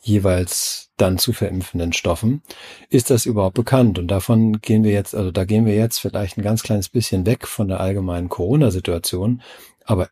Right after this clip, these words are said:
insgesamt gilt das eigentlich für alle. Ich glaube, dass es wichtiger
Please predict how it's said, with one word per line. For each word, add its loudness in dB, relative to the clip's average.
insgesamt 0
gilt 4
das -4
eigentlich -6
für -2
alle. -2
Ich -12
glaube, 2
dass 0
es -8
wichtiger 2